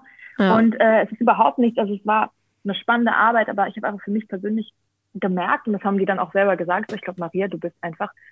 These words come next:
Speaker 2: du musst selbstständig <laughs> werden, du musst einfach dein eigenes Ding durchziehen. Und da hab ich auch gesagt, ja, ich, ich glaub, es ist alles cool und die Leute sind cool, aber es ist einfach nicht meins gewesen.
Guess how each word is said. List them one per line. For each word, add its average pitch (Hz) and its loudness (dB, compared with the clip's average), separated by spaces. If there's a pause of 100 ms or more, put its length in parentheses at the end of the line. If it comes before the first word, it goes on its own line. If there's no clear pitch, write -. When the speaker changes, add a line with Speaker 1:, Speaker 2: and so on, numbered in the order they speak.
Speaker 2:
du 175 -10
musst 175 -4
selbstständig 226 4
<laughs> - -2
werden, 190 8
du 196 2
musst 214 4
einfach 196 2
dein 175 0
eigenes 170 0
Ding 233 6
durchziehen. 165 0
Und 160 -8
da - -2
hab 180 -2
ich - -6
auch 202 -6
gesagt, 202 -6
ja, - -4 (100)
ich, - -20 (460)
ich - -16
glaub, 196 -2
es 190 -8
ist 202 -4 (540)
alles 240 2 (160)
cool 226 2
und 196 -2
die 190 -2
Leute 220 0
sind 202 -2
cool, 208 2
aber 180 -4
es 170 -12
ist - -16
einfach 170 -12
nicht 175 -12
meins 202 -2
gewesen. 170 -6